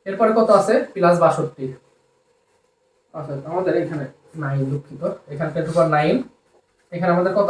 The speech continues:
আছে? ten to the power nine, এখানে আছে আটত্রিশ, তারপরে এখানে কত আছে আমাদের? প্লাস বাষট্টি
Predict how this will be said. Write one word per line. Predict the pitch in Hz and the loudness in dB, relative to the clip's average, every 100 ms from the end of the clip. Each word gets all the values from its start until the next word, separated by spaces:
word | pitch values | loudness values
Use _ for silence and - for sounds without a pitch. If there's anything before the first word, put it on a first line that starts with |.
| 185 | 2
আছে? | 226 | 0
ten | 214 175 | -2 -2
to | 170 | 0
the | 175 | 2
power | 175 170 - 156 | 2 2 -4 -2
nine, | 156 165 226 | 0 0 0
এখানে | 165 165 160 | -2 -2 0
আছে | 156 | 0
আটত্রিশ, | 151 - 160 247 247 - _ _ _ _ _ _ | -2 -4 -8 -8 -8 -18 _ _ _ _ _ _
তারপরে | 180 165 180 | -8 -4 0
এখানে | 180 180 185 | 0 0 0
কত | 202 180 | 2 2
আছে | 175 | 2
আমাদের? | 175 175 240 - _ _ _ _ _ _ _ _ _ | 2 2 0 -6 _ _ _ _ _ _ _ _ _
প্লাস | 220 220 214 | 6 8 8
বাষট্টি | 202 202 202 208 | 6 4 0 -2